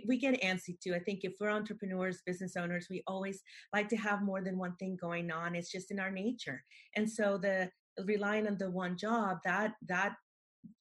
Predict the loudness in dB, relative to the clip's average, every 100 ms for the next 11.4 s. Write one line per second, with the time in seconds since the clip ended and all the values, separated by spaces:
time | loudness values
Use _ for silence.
0 | -4 0 2 2 0 -2 -2 0 0 0
1 | -2 -4 0 2 4 4 0 -2 -4 -2
2 | -2 -2 -2 -2 -6 -20 -16 -2 2 4
3 | 4 2 -2 _ 0 2 2 0 -2 -2
4 | -2 -2 -2 0 0 0 -2 -6 _ -8
5 | -4 -6 -6 -6 0 2 2 0 -2 -2
6 | -2 -2 -2 -2 0 -2 -6 -10 -6 -6
7 | -6 -2 -4 -2 -6 -4 -6 -4 -4 0
8 | 0 0 -2 -6 -18 -20 _ _ -2 0
9 | 2 2 2 2 -2 -4 -4 -2 0 -4
10 | -10 _ _ -20 _ -14 -8 -2 2 6
11 | 6 4 0